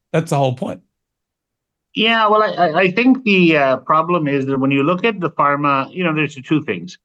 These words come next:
Speaker 2: Why do we keep having wars? As Eisenhower warned us all that time ago, it's a military-industrial complex. It needs to be fed.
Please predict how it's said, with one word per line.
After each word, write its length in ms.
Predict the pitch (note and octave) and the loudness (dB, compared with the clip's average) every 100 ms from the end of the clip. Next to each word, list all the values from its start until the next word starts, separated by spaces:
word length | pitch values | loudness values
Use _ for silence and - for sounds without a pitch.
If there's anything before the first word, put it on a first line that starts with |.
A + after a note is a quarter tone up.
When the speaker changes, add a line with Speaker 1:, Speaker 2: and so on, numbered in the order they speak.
| _ - | _ -4
Speaker 2:
Why 140 | C#3+ | 0
do 100 | F#3 | 0
we 80 | G3 | -2
keep 200 | F#3+ F3+ | -2 -2
having 320 | D#3+ D#3 D3 B2 | -2 -2 -2 0
wars? 580 | B2 B2+ C3 C3 - - _ _ _ _ _ _ _ _ - | 2 4 2 -4 -10 -20 _ _ _ _ _ _ _ _ -6
As 240 | C3+ C#3 | -4 -2
Eisenhower 580 | C#3 D#3 E3+ D3+ D3+ C#3+ | -2 -2 -2 0 2 2
warned 320 | C3+ C3+ C3+ | 2 0 0
us 300 | C3+ - - | -4 -4 -6
all 180 | C3+ C#3 | -2 0
that 140 | C#3+ | 0
time 220 | C3+ C3+ C3 | -2 -4 -4
ago, 260 | A#2+ A#2+ | -2 0
it's 120 | A#2+ | -2
a 40 | A#2+ | -4
military-industrial 840 | B2+ C3+ C3+ B2+ A#2+ A#2 - A#2 | -2 -2 -2 -4 -2 -4 -4 -4
complex. 520 | - G#2+ G2+ A2+ G#2+ | -2 -4 -4 -8 -8
It 80 | A#2 | -4
needs 200 | A#2 B2 | -4 -4
to 80 | B2 | -4
be 100 | A2+ | -6
fed. 400 | G2+ A2 E2+ D2+ | -2 -4 -4 -10